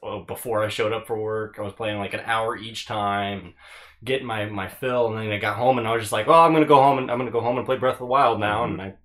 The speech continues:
Speaker 1: just kept going in 'cause there was so much to it
Speaker 2: Yeah.
Speaker 1: that I really enjoyed about it. But, uh, that's why I like, I think Breath of the Wild earned it.
Speaker 2: Cool. Francis, what do you think is your game of the decade?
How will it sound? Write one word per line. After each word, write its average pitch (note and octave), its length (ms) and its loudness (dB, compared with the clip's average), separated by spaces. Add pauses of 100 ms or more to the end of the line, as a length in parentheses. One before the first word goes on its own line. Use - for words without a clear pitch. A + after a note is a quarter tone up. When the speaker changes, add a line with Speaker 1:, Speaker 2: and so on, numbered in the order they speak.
(500)
Speaker 1:
just - 200 -8
kept G#2+ 280 -4
going A2+ 260 0
in B2+ 140 -2
'cause G#2 100 -8
there A2 80 -6
was G2+ 100 -8
so C3 340 -2
much A#2 360 -4
to C3 240 -8
it F2+ 220 -8
Speaker 2:
Yeah. D2+ 200 -8 (180)
Speaker 1:
that G2+ 100 -6
I G2+ 60 -2
really G2+ 320 -4
enjoyed F#2 280 -10
about E2+ 180 -12
it. - 80 -18
But, F#2 80 -16
uh, G2 120 -14 (360)
that's C3+ 180 -4
why G2+ 180 -4
I F2 40 -4
like, F2 220 -8 (720)
I C3+ 120 -10
think G2+ 360 -8
Breath G#2 160 -8
of - 40 -20
the F#2+ 60 -14
Wild F2 300 -10 (120)
earned F2 220 -16
it. F#2 140 -18 (260)
Speaker 2:
Cool. D#3+ 220 -12 (580)
Francis, A#2+ 260 -10
what B2 100 -8
do A2+ 60 -8
you A#2 180 -10
think E2 320 -10
is D#2+ 160 -16
your E2 320 -6
game D2 240 -14
of C#2+ 120 -14
the D2+ 80 -16
decade? - 380 -14